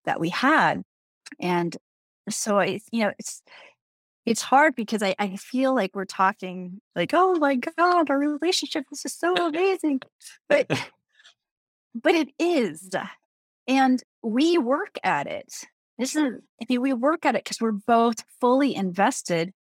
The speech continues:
Speaker 1: in not wanting to have an average relationship. We had those before, and they just were lackluster and lifeless and boring because we couldn't get the other person to want to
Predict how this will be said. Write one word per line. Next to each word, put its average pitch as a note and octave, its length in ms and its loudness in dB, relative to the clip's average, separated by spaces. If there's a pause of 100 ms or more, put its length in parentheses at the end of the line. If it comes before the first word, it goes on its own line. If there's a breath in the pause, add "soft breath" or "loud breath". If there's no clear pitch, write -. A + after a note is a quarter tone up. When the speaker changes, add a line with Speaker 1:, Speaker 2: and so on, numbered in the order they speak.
(400)
Speaker 1:
in G#3 200 4
not A3+ 300 4
wanting G#3+ 480 2
to G3 120 -4
have F3+ 420 0
an G3 120 -4
average D#3 560 -8
relationship. E3+ 760 -4
We F#3+ 100 -2
had F#3+ 300 0
those E3+ 240 -2
before, G3+ 920 -2 (260)
and F3 360 -4 (320)
they F#3+ 180 0
just G#3+ 320 -2
were G3 160 0
lackluster F#3+ 800 0
and F3 180 -2
lifeless F3+ 600 -2
and F3 160 -6
boring G3+ 460 0
because F3+ 480 -6
we F#3 80 -4
couldn't G3 540 -4 (1040)
get G#3+ 220 2 (100)
the F#3 140 0
other F#3+ 240 2
person F#3+ 500 -6
to - 160 -6
want F#3 340 0
to F#3+ 440 -2